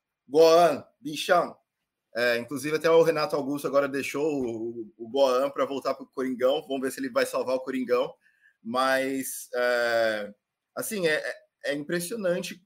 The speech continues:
quão, o quanto o futebol estava movimentando a China. É, de-, depois da, da pandemia, né, vieram algumas restrições. A liga ainda não voltou, é, cem por cento.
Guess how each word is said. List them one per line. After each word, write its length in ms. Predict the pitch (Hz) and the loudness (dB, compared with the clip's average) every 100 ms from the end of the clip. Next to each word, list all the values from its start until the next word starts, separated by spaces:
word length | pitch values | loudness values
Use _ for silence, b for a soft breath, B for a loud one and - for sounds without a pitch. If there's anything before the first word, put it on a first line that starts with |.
| _ | _
quão, 600 | - 165 180 208 220 208 - | 6 6 6 2 -6 -12 -14
o 120 | - | -14
quanto 320 | - 185 202 | -6 -6 -4
o 40 | 220 | -8
futebol 380 | 214 175 175 185 | -12 -2 0 0
estava 400 | - 156 165 185 | -2 -2 -2 -4
movimentando 760 | 185 170 175 175 143 143 165 | -6 -6 -8 -6 -4 -2 -4
a 120 | 160 | -6
China. 360 | 160 151 131 104 _ _ _ _ - | -8 -6 -6 -8 _ _ _ _ -6
É, 140 | 127 | -2
de-, 520 | 127 _ _ - - - | -2 _ _ -20 -18 -10
depois 280 | 135 165 156 | -4 -2 2
da, 420 | 165 151 135 123 | 2 4 4 4
da 100 | 120 | 2
pandemia, 460 | 151 143 135 143 | -4 -2 -2 -2
né, 140 | 170 160 | -2 -2
vieram 240 | 135 139 | 0 0
algumas 240 | 131 143 135 | 0 -6 -6
restrições. 800 | 139 139 139 135 143 208 - - _ _ _ - | -12 -12 -8 -4 -4 -4 -12 -18 _ _ _ -6
A 100 | 117 | -4
liga 320 | 123 143 151 | -2 -2 -2
ainda 220 | 147 143 | 0 -2
não 200 | 135 143 | -2 -2
voltou, 640 | 170 151 - 135 170 - _ _ - | -2 -4 -2 -4 -4 -6 _ _ -10
é, 580 | 117 113 110 110 107 104 | -4 -2 -2 -4 -6 -10
cem 280 | - - 123 | -12 -10 -8
por 160 | 131 | -8
cento. 440 | 123 120 127 175 | -6 -4 -4 -6